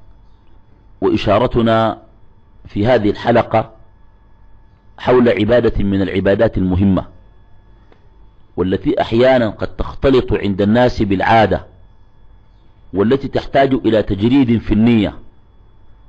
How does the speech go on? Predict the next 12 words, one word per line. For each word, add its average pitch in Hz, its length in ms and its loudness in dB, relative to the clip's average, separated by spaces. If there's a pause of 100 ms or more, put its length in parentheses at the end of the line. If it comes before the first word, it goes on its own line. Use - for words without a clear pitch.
(520)
وتصحيح 117 680 -2
في 107 140 -4
القصد، 110 540 -2 (1300)
وإخلاص 113 540 0
في 104 180 -4
الإرادة. 98 500 0 (1120)
سنتحدث 139 760 -2 (360)
عن 110 140 -2
الأضحية 110 600 -2 (1040)
وعن 107 320 0
بعض 135 260 0
أحكامها 110 840 -2